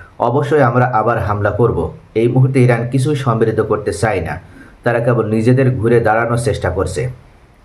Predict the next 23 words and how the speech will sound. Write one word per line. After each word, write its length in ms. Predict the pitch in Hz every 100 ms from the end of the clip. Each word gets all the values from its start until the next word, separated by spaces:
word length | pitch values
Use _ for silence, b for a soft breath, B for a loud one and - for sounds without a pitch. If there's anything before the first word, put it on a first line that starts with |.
| -
কিন্তু 200 | 143 147
তারা 220 | 143 139
বা-, 320 | 127 107 104
বোমা 300 | 90 110 117
বা-, 320 | 101 98 104
পাবে 260 | 95 107 127
না, 200 | 80 85 - B B B B B B _
তারা 400 | 120 123 120 -
ইউরেনিয়ামও 540 | 127 131 151 151 147 180
সমৃদ্ধ 420 | - 117 117 120
করতে 280 | 117 113 110
পারবে 320 | 123 113 92
না।" 160 | - - - - -
তবে 160 | - 120
ট্রাম্প 320 | 123 135 135 131
একই 280 | 123 127 151
সাথে 280 | 135 143 127
ইঙ্গিত 280 | 113 113
দিয়েছেন, 380 | 95 123 - - - B B B -
ভবিষ্যতে 500 | 90 123 127 151 151
ইরানের 280 | 127 117 117
সঙ্গে 320 | 123 123 123
কিছুটা 600 | 127 135 - - 101 -